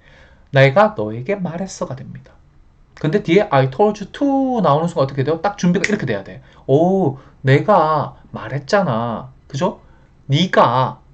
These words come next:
하고 기다려야 돼. "To study English." 하면 "네가 영어를 공부하라고." 그러니까 "너에게 내가 영어를 공부하라고 말했잖아." 이거는 "너에게가" 우리말로 좀 더 예쁘네. 아, 참. 근데 기본적으로는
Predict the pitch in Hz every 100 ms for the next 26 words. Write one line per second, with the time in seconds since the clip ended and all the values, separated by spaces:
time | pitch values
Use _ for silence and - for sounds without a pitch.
0 | - - - 127 139 135 104 - - _
1 | - - 220 - - 170 180 175 208 143
2 | 127 110 127 - - - 170 220 214 117
3 | 120 165 175 - 110 151 165 - - -
4 | - - - - - - - 311 294 -
5 | 107 104 - 156 113 - 117 156 180 247
6 | - 127 131 120 104 127 190 185 110 113
7 | 156 247 233 220 180 98 123 131 92 90
8 | 131 _ - - - - - - - -
9 | - 143 202 131 123 185 202 185 175 131
10 | 127 127 147 143 131 131 101 - 143 98
11 | - 107 131 131 - - 110 - - -
12 | - 214 214 - 123 131 - - 214 151
13 | 135 151 131